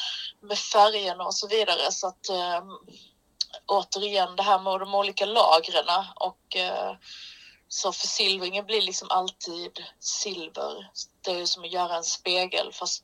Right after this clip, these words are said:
man gör det inifrån, och sen kan man ju manipulera hur den upplevs och hur den ser ut då, beroende på vilka fär-, glasfärger och sådär som man har satt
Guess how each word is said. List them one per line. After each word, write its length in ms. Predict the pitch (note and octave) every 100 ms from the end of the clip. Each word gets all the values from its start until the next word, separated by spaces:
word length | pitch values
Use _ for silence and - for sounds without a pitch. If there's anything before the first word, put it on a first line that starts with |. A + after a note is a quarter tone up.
| _
man 140 | F3 E3+
gör 180 | E3+
det 80 | E3
inifrån, 640 | - F#3 E3+ C#3+ - G#2+ -
och 60 | D3+
sen 200 | E3 D#3+
kan 160 | -
man 120 | F3+ F3
ju 80 | F3
manipulera 680 | F3+ F3+ F#3 F#3+ F3 F3+
hur 100 | F#3
den 220 | F#3+ F#3 -
upplevs 720 | F#3+ - F3+ F3+ - - -
och 320 | G3+ - -
hur 100 | F#3+
den 180 | F#3 F3+
ser 340 | - F#3+ F3
ut 140 | - -
då, 220 | G3+ - - - - - - - - - _ _ _ - -
beroende 240 | D#3+ E3
på 160 | - E3
vilka 280 | E3 - D#3+
fär-, 300 | - D#3+ -
glasfärger 800 | F#3 E3+ - - F#3 F3 E3 -
och 120 | -
sådär 220 | G#3 G3+
som 180 | - F#3
man 100 | -
har 60 | -
satt 440 | - F#3 -